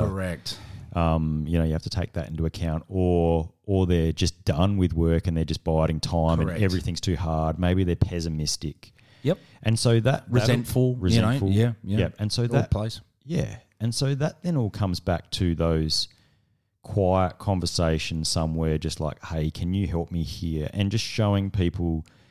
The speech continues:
Speaker 2: how they're the right member to have in the team.
Speaker 1: Mm.
Speaker 2: "Hey, you know, I've got e-, exactly everyone's right in this team."
Speaker 1: Yep.
Speaker 2: I always, uh, you know, that's one of my favourite sort of lines is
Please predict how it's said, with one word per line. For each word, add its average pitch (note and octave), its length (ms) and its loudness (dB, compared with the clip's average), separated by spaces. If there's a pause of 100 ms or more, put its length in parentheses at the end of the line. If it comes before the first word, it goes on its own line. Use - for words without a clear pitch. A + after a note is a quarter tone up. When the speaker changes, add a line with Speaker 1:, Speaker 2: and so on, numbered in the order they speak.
(120)
Speaker 2:
how G2 640 2
they're G#2+ 440 2
the C3+ 100 2
right G2 360 2
member F#2+ 360 2
to F2 80 -2
have G2 240 0
in F2 80 2
the E2 80 0
team. G#2 380 -2
Speaker 1:
Mm. G2 340 2 (460)
Speaker 2:
"Hey, F#2+ 100 0
you F2+ 120 2
know, G2 60 4
I've F2 80 -2
got - 160 0
e-, A2+ 140 0 (100)
exactly A#2+ 540 2
everyone's G#2 400 0
right E2+ 240 0
in D#2 100 -8
this C#2 140 -6
team." F3 280 -2 (100)
Speaker 1:
Yep. F2+ 180 0 (280)
Speaker 2:
I G2+ 60 2
always, E2+ 360 2
uh, - 200 -6
you A#2 120 0
know, G2 120 4
that's B2 260 0
one G#2 120 2
of F#2 60 0
my E2+ 140 0
favourite E2+ 520 -2
sort F2 260 0
of D#2+ 140 -4
lines D#2+ 480 2
is D2 200 -4